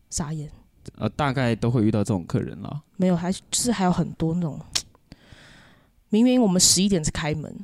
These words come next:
Speaker 1: 哦，十一点哦，
Speaker 2: 哼，哼，哼。
Speaker 1: 然后他们就可以四十几分哦，
Speaker 2: 哼。
Speaker 1: 就蹲在我们的店门前。
Speaker 2: 有这么饿？
Speaker 1: 对啊，很饿吗？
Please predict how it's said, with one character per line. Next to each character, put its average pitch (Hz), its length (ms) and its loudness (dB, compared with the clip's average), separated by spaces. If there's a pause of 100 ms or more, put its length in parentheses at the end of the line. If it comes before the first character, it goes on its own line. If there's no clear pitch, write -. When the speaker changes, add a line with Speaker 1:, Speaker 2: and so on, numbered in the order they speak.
(120)
Speaker 1:
哦， 208 80 4
十 - 260 6
一 240 140 4
点 175 220 0
哦， 147 280 -4
Speaker 2:
哼， - 140 2
哼， 127 80 4
哼。 - 20 6
Speaker 1:
然 160 80 6
后 247 120 8
他 - 20 6
们 233 320 4
就 320 120 2
可 233 140 0
以 185 100 2
四 - 280 4
十 214 120 4
几 165 220 2
分 196 280 2
哦， 190 240 4 (340)
Speaker 2:
哼。 117 360 0 (260)
Speaker 1:
就 - 80 2 (440)
蹲 277 240 4
在 254 240 2
我 190 120 4
们 165 140 0
的 175 60 0
店 233 200 0
门 165 200 -4
前。 - 360 -2 (280)
Speaker 2:
有 113 120 0
这 120 80 0
么 123 120 2
饿？ 117 200 0 (720)
Speaker 1:
对 494 120 2
啊， - 180 -6
很 254 280 2
饿 359 180 4
吗？ 269 200 4